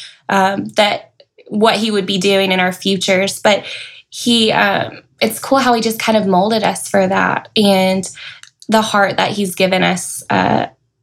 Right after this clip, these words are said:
for Radiant really does stem so much out of what he's done in us through Young Life.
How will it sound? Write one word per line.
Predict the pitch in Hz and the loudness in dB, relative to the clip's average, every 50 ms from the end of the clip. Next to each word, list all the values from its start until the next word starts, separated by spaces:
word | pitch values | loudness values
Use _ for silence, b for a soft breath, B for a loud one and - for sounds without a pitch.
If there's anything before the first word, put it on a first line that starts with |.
| - | -20
for | - - - 220 214 196 190 185 - - - _ _ | -14 -2 2 4 4 4 4 0 -2 -8 -14 _ _
Radiant | - 196 202 196 190 180 185 185 185 185 190 - - 202 | -6 -4 -2 0 0 0 2 2 2 0 0 -2 -6 -2
really | 196 202 208 208 202 202 | 0 2 2 2 2 2
does | 180 190 190 185 185 180 - | 2 2 2 2 0 -2 -4
stem | - - 190 190 190 | -2 0 0 0 0
so | 185 - - 196 196 202 | -2 0 2 2 2 2
much | 185 180 180 - - - - - - | 0 -2 -2 -4 -4 -6 -6 -4 0
out | 190 185 185 | 0 2 2
of | 180 180 | 2 2
what | 180 180 175 - | 2 2 2 2
he's | - 190 185 180 - | 0 -2 -2 0 0
done | - - - | 0 0 2
in | - - | 2 2
us | - - - - | 0 0 -2 -2
through | - 92 92 | 0 2 2
Young | - - 62 65 | 2 2 2 2
Life. | 64 - - - - | 2 2 0 -2 -4